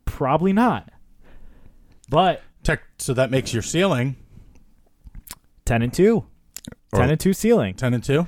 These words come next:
Speaker 2: is what you're
Speaker 1: That's
Speaker 2: going with? Okay.
Speaker 1: That's what I'm gonna go with. 'Cause I think no matter what, you're, <sighs> just the more you win, the more you have a target on your back. And, you
Speaker 2: Sure,
Speaker 1: know,
Speaker 2: yeah, you're
Speaker 1: we
Speaker 2: gonna
Speaker 1: saw
Speaker 2: get every
Speaker 1: we lost
Speaker 2: team's
Speaker 1: to
Speaker 2: best
Speaker 1: Nebraska.
Speaker 2: performance,
Speaker 1: I,
Speaker 2: yeah.
Speaker 1: and we went to the playoff. We lost to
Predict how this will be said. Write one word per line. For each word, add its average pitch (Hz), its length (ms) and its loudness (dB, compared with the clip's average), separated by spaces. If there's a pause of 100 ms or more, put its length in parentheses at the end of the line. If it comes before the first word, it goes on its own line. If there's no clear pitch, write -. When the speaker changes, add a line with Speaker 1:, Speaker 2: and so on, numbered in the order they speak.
Speaker 2:
is 113 140 -4
what 131 140 0
you're 131 140 0
Speaker 1:
That's 165 160 2
Speaker 2:
going 131 120 -6
with? 139 100 -6
Okay. 180 260 -2 (500)
Speaker 1:
That's 139 220 -2
what 156 100 4
I'm 151 80 0
gonna 139 120 -2
go 113 200 4
with. 71 200 -4 (200)
'Cause 160 120 2
I 165 120 4
think 190 340 0 (260)
no 156 160 2
matter 160 280 2
what, 139 280 2
you're, 131 240 -2 (520)
<sighs> - 520 -20
just 156 200 0
the 165 80 -2
more 151 400 2
you 151 160 2
win, 139 520 -4
the 127 140 0
more 131 480 0
you 127 160 -2
have 131 120 -2
a 127 40 -8
target 131 320 -4
on 101 80 -6
your 95 100 -8
back. 90 320 -4
And, 101 420 2 (300)
you 117 160 -4
Speaker 2:
Sure, 113 220 4
Speaker 1:
know, - 40 -2
Speaker 2:
yeah, 147 160 0
you're 135 100 2
Speaker 1:
we 147 60 2
Speaker 2:
gonna 147 120 -2
Speaker 1:
saw 175 60 2
Speaker 2:
get 185 180 4
every 170 100 2
Speaker 1:
we 165 40 4
lost 175 100 4
Speaker 2:
team's 170 120 0
Speaker 1:
to 185 40 -4
Speaker 2:
best 165 200 2
Speaker 1:
Nebraska. 190 320 4
Speaker 2:
performance, 139 240 0
Speaker 1:
I, 147 100 0
Speaker 2:
yeah. 180 160 4
Speaker 1:
and 156 160 0
we 156 80 -2
went 160 120 -2
to - 60 -14
the 170 60 -2
playoff. 160 340 0
We 131 80 -2
lost 139 240 0
to 143 260 2